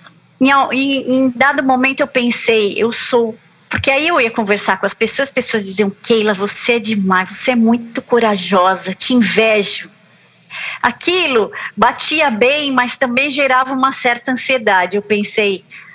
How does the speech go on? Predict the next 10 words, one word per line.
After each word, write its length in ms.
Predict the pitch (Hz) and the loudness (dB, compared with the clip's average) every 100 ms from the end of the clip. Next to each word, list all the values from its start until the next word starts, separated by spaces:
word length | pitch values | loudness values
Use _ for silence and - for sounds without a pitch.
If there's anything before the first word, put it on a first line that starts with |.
| - | -2
"Ai, 460 | 196 190 185 175 - _ - - - - - | 0 2 0 -4 -12 _ -20 -20 -20 -14 -4
será 260 | 202 226 | 0 2
que 140 | 233 233 | 0 -4
eu 60 | |
tô 140 | 233 208 | -4 -6
sendo 380 | - 196 190 202 | -4 -4 -4 -2
corajosa 680 | 208 190 185 196 220 254 | 0 2 0 0 0 2
ou 60 | 285 | -2
imprudente, 840 | 262 226 214 180 196 175 - 180 | 0 0 0 2 0 -2 -6 -6
né? 240 | 175 208 | -2 -2